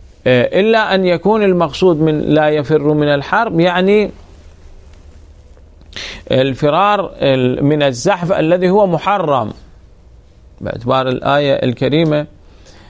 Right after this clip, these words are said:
آه، آه، في سورة الأنفال، أتصور، أو ال-، أو التوبة، في سورة الأنفال أعتقد،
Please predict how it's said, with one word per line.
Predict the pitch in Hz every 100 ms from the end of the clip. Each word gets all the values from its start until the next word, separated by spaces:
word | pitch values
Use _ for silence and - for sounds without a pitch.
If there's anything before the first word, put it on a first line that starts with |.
| - - -
آه، | 120 113 110 113 110 113 - - - - - - - - - - - - - -
آه، | - - - - - 69 - - - - 123
في | - 120 120 113
سورة | - 131 127 120 -
الأنفال، | 123 - 117 117 117 156 185 151 - - - - - -
أتصور، | - - - 113 127 135 -
أو | 135 143
ال-، | 135 -
أو | 117 123
التوبة، | - 143 135 104 117
في | 127 113
سورة | 143 147 139
الأنفال | 139 127 120 - 147
أعتقد، | 123 - - 101